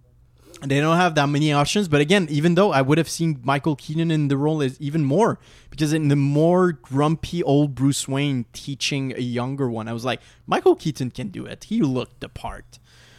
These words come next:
Um, but George Clooney, I mean, sure. I mean, if they think he can actually do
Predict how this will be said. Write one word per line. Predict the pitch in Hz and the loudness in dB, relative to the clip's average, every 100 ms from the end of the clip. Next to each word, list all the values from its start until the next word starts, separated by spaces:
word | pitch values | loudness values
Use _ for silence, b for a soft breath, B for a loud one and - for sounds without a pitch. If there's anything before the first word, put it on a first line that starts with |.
| b b b 131 | b b b 0
Um, | 127 127 127 127 131 | 2 4 2 0 -4
but | 123 139 135 _ _ - | 0 0 0 _ _ -14
George | - 247 - | -2 -2 -2
Clooney, | 302 247 | -2 0
I | 160 | 2
mean, | 170 165 | 2 0
sure. | - - 403 180 127 120 | -2 0 2 2 0 -2
I | 135 | -4
mean, | 147 165 | -2 -2
if | 202 - | -2 0
they | 190 | -2
think | - 185 185 | 0 -4 -4
he | 160 | -6
can | - 143 131 | -4 -2 -2
actually | 131 - 151 131 | -4 -4 -4 -4
do | 110 120 143 156 143 | -4 4 8 8 8